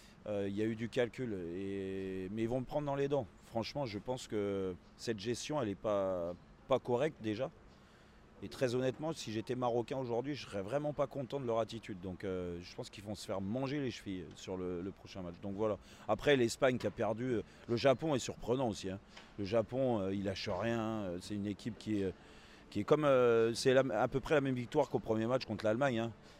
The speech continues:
Donc, euh, quand même, le Japon a battu l'Allemagne et l'Espagne. C'est, euh, ils méritent leur place en, en huitième. Après, il y a toujours ce débat sur la, la balle sortie, pas sortie. Euh, voilà, c'est toujours pareil. Mais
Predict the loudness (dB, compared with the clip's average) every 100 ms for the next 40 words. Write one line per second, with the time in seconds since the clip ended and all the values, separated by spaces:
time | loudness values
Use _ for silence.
0 | -12 -4 -4 0 0 2 2 0 0 -2
1 | 0 0 0 0 0 0 0 0 -2 0
2 | 0 0 0 0 0 2 0 0 -6 -6
3 | -6 -4 -4 -4 -4 -2 -4 -4 -2 0
4 | 0 0 0 -2 2 0 2 -2 -2 -2
5 | -2 -2 -2 -2 0 0 -2 -12 -20 -20
6 | -20 -20 -20 -20 -18 -6 0 2 2 -2
7 | -6 -6 -6 -6 -4 -2 0 -2 -2 -4
8 | -2 -2 -2 -2 -2 -4 -2 -4 -6 -10
9 | -8 -6 -6 -8 -8 -8 -8 -10 -12 -14
10 | -12 -10 -10 -12 -12 -8 -6 -2 0 0
11 | -2 -4